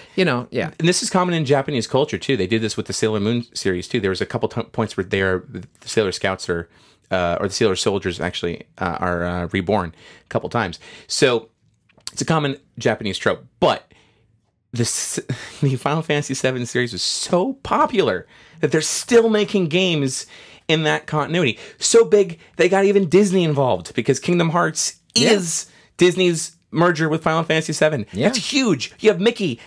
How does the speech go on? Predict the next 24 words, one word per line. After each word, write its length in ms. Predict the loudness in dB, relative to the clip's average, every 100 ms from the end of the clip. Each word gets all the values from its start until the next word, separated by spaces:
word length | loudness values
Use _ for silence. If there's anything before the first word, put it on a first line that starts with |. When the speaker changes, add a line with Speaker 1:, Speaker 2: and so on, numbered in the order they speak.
| -4
Speaker 2:
and 160 | 0
Donald 400 | 2 2 0 -4 -6
and 180 | -4 0
Goofy 420 | 0 2 0 -4 -10 -12 2
playing 380 | 2 2 -2 -6 _ _
Final 240 | 0 0 2
Fantasy. 500 | 2 2 2 -4 -6 -12 -4
Speaker 1:
And 140 | -2
Cloud. 560 | 0 2 4 2 0 -6 -4
Speaker 2:
And 100 | -2
Cloud. 380 | 2 2 2 0
Speaker 1:
<laughs> 40 |
And 80 | 0
Cloud's 300 | 2 2 2
there. 220 | 0 0
And 100 | 0
Tifa's 380 | 2 2 2 2
there. 240 | 0 2
Speaker 2:
It's 100 | 0
great. 180 | 0 -4 -2
It's 220 | -2 -2 -6 _ _
huge. 600 | -2 2 2 0 -4 -4
Speaker 1:
Yeah. 180 | -4 -6 0
Speaker 2:
Huge. 320 | 0 0